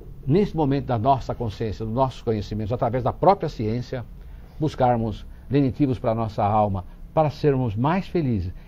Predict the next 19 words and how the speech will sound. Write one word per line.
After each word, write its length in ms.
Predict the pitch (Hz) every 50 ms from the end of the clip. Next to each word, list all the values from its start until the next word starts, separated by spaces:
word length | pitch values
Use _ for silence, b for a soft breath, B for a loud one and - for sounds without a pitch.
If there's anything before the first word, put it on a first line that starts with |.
| B B
e 80 | 135 135
nos 180 | 147 143 -
preparar 640 | - - - 160 156 - 156 131 117 113 - - - -
com 80 | - 165
a 80 | 151
grande 360 | 120 104 113 147 220 262 233 214
responsabilidade 920 | 208 190 - - 185 165 - 165 151 143 139 113 110 107 101 104 107 104 B B B B B B B
que 160 | - 143 135
nós 720 | 117 110 110 110 110 120 131 139 143 147 - - - - - - - - - - - -
não 120 | - 131 127
estamos 380 | 117 - - 139 139 147 147
sós 380 | - - 120 107 98 98 - - B B B B
e 100 | - 139
que 200 | 135 - 143 127 - - - -
toda 420 | - 165 170 175 180 175 170 147 143
a 40 | 135
nossa 500 | 139 135 135 135 139 131 - - 147 131
vida 340 | 113 113 123 123 110 117
continua. 420 | - 127 127 123 - 120 110 107